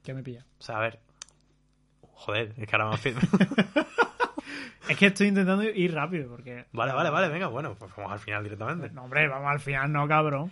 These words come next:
Speaker 2: No, no, no, o sea,
Speaker 1: Es que
Speaker 2: a esta parte quiero decir, ya, que ya, ya estamos
Speaker 1: Sí.
Speaker 2: casi rozando el final.
Speaker 1: Claro.
Speaker 2: Bueno, eso, también es que es una peli un poquito cortita. No tiene
Speaker 1: Sí,
Speaker 2: mucho
Speaker 1: dura una hora y media, ¿eh?
Speaker 2: Sí, sí.
Speaker 1: O sea, es corta,
Speaker 2: Bueno,
Speaker 1: es corta.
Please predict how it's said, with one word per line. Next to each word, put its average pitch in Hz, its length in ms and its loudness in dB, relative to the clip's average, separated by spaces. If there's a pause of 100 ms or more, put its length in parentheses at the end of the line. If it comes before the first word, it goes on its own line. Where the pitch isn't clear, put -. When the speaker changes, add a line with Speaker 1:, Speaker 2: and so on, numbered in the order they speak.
(140)
Speaker 2:
No, 120 100 0
no, 143 100 4
no, 143 160 6
o 190 40 4
sea, 113 260 -2
Speaker 1:
Es - 100 -2
que 147 60 -2
Speaker 2:
a 117 60 0
esta 135 160 -8
parte 151 240 0
quiero 113 140 -4
decir, 135 260 -4
ya, 110 140 -4
que 98 140 -10
ya, 107 240 -6
ya 107 120 -8
estamos 123 320 -4
Speaker 1:
Sí. - 80 -8
Speaker 2:
casi 107 160 -4
rozando 107 300 -4
el 104 40 -4
final. 127 260 -6 (120)
Speaker 1:
Claro. 123 200 -12 (360)
Speaker 2:
Bueno, 135 180 0
eso, 147 220 -2
también 143 240 -2
es 190 60 -6
que 220 80 -4
es 226 40 2
una 208 160 2
peli 151 160 -2
un 139 80 -2
poquito 120 240 -4
cortita. 117 440 -6 (280)
No 117 160 -2
tiene 143 220 -4
Speaker 1:
Sí, 123 80 -6
Speaker 2:
mucho 131 220 -2
Speaker 1:
dura 131 260 0
una 131 160 -6
hora 139 120 -6
y 156 60 -6
media, 135 380 -8
¿eh? 127 80 -16
Speaker 2:
Sí, 135 180 -8
sí. 117 180 -12 (100)
Speaker 1:
O - 40 -20
sea, 127 160 -14
es 127 80 -18
corta, 131 140 -12
Speaker 2:
Bueno, 147 220 2
Speaker 1:
es - 20 -4
corta. 135 100 -2